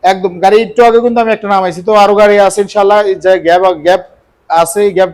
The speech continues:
পূরণ হয়ে যাবে ইনশাআল্লাহ। আপনারা আসবেন, দেখে পছন্দ করে নিতে পারবেন। তো আরো দুই একটা শোরুম আছে, সেখান থেকেও নিতে পারবেন।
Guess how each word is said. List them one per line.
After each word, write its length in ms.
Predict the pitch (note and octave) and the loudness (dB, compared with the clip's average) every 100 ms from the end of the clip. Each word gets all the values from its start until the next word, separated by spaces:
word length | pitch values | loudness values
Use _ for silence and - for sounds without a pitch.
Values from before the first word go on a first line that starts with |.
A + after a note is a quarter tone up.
| - | -6
পূরণ 220 | F#3+ F#3 | -6 -4
হয়ে 100 | F3+ | -4
যাবে 220 | F#3 G3+ A#3+ - _ _ - | -2 -2 -4 -8 _ _ -18
ইনশাআল্লাহ। 300 | D#3+ F#3 F3+ | -6 -2 0
আপনারা 220 | E3+ F#3 | 0 0
আসবেন, 280 | E3+ E3+ F#3+ | 0 -2 -6
দেখে 240 | F3 G3 | -6 -4
পছন্দ 300 | F#3 F3+ F3+ | -6 -6 -8
করে 200 | F#3+ G#3+ | -4 -4
নিতে 220 | G3+ G3 E3+ | -6 -8 -8
পারবেন। 240 | C3 A#2+ - - _ _ _ _ - | -8 -12 -20 -20 _ _ _ _ -4
তো 80 | E3+ F3+ F3 | 0 2 0
আরো 300 | - G3 A3 | -2 0 2
দুই 140 | A#3 | 2
একটা 180 | A3+ A3 | 2 -2
শোরুম 260 | G#3 G#3 | -2 -2
আছে, 300 | G3+ G3 A3 | -4 -2 -4
সেখান 300 | G#3+ G3+ G#3+ | -4 -4 -2
থেকেও 160 | G#3 G#3 | 0 -2
নিতে 200 | G#3 G3 | 0 0
পারবেন। 320 | F#3+ F#3 G#3+ | -2 -4 -10